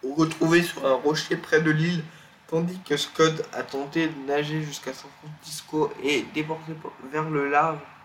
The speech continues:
avant d'être lui aussi retrouvé vers Fort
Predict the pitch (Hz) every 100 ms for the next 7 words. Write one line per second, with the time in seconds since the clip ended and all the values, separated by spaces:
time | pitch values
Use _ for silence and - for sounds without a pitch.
0 | - - _ _ - - - - _ 135
1 | 143 147 156 160 156 - - - - 127
2 | 147 143 - - 135 151 151 - 160 147
3 | 143 143 143 147 120 139 143 143 - -
4 | 156 151